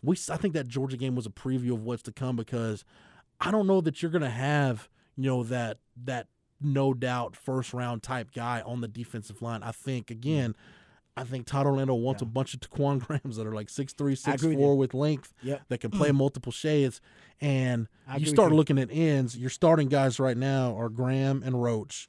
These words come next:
Speaker 1: And then your second group, I believe it was Bimage and, why am I drawing a blank here?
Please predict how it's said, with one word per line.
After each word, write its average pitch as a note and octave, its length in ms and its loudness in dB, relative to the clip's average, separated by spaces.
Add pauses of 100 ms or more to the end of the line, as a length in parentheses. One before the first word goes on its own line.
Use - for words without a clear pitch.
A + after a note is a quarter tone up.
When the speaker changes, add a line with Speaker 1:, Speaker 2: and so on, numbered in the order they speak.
Speaker 1:
And B2 160 -6
then C3 400 0 (260)
your A#2 120 -6
second C#3+ 420 0
group, B2 400 0 (320)
I A2+ 80 -4
believe B2+ 320 2
it A#2+ 100 0
was G#2 480 -6 (960)
Bimage C#3+ 760 0 (160)
and, A#2 800 -4
why G2+ 200 -6
am G#2+ 100 -4
I G#2 60 -4
drawing G2+ 240 -6
a G2 40 -6
blank G2+ 300 -8
here? F#2+ 280 -10